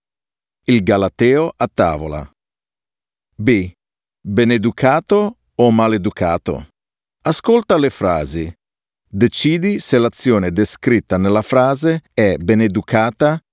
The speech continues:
o maleducata, secondo le regole del galateo italiano. Le frasi saranno ripetute due volte. Esempio.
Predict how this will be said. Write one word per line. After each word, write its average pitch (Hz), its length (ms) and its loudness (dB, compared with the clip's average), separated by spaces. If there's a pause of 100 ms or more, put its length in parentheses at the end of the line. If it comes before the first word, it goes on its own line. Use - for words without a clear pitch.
o 156 40 4
maleducata, 117 960 -2 (140)
secondo 92 680 0
le 107 140 4
regole 170 480 0
del 117 180 2
galateo 120 580 2
italiano. 82 760 -2 (480)
Le 131 180 2
frasi 92 480 0
saranno 92 480 0
ripetute 160 640 -2
due 127 220 2
volte. 76 640 -8 (920)
Esempio. 98 840 0